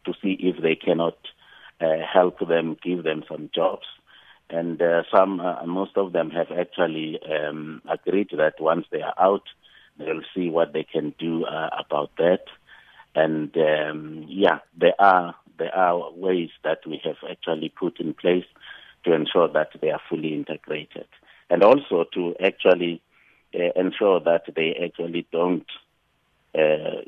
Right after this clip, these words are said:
you know, get involved again in, in, in such activities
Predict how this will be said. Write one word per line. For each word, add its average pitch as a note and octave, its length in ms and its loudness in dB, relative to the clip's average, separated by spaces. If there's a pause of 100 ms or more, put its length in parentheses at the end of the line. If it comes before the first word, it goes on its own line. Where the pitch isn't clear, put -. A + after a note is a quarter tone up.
(160)
you D#2+ 180 -10
know, D#2+ 400 -6
get E2+ 260 -2
involved E2 520 2
again D2+ 520 -6 (520)
in, D#2 200 -6
in, E2+ 240 -8
in D#2+ 240 -6
such D#2+ 240 4
activities D#2 680 -8